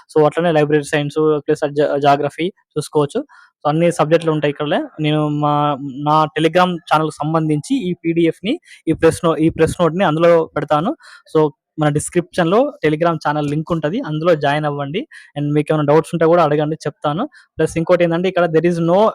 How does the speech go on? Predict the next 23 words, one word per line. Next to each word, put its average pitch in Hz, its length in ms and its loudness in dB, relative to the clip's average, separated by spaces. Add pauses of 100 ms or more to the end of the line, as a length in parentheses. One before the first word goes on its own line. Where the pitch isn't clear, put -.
(220)
entrance 170 400 0
exam 165 240 0
for 156 280 -2
the 180 140 -2
subjects 151 560 -4 (440)
ఎంఏ 170 200 2
అరబిక్స్, 165 560 2 (180)
కన్నడ, 156 300 0
మరాఠీ, 160 640 0
పర్షియన్. 165 440 -2
And 233 380 -6
actually 170 300 2
థియేటర్ 180 240 2
ఆర్ట్స్ 180 140 0
కూడా 196 120 -6
మంచి 165 160 -4
సబ్జెక్టే, 160 400 0
మరి 170 160 -2
ఎందుకు 165 160 0
అప్లై 170 180 2
చేసుకోలేదో 165 320 2
ఏమో 151 100 -4
తెలియదు. 147 320 -2